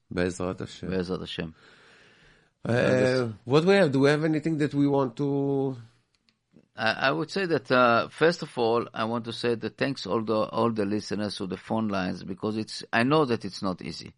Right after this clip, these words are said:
Speaker 2: It's not, it's not easy to sit with, uh, with a speakerphone and listen to us, but, uh, this is the way, and it, because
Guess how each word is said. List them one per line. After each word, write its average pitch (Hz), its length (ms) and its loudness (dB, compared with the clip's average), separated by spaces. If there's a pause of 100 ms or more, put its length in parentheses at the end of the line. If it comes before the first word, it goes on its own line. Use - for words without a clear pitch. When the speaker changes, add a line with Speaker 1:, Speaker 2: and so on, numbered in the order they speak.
(760)
Speaker 2:
It's 117 360 0
not, 147 340 4
it's 117 240 -4
not 139 220 0
easy 110 220 -2
to 107 200 -4
sit 120 320 -4
with, 110 220 0
uh, 101 280 0
with 101 200 -2
a - 20 -4
speakerphone 110 800 -2
and 92 100 -6
listen 101 320 -6
to 95 140 -2
us, 98 260 -4 (440)
but, 127 580 4 (140)
uh, 113 400 4
this 120 280 -4
is 120 120 -2
the 117 100 2
way, 113 400 4
and 104 320 -4
it, 107 480 -4
because 107 340 -4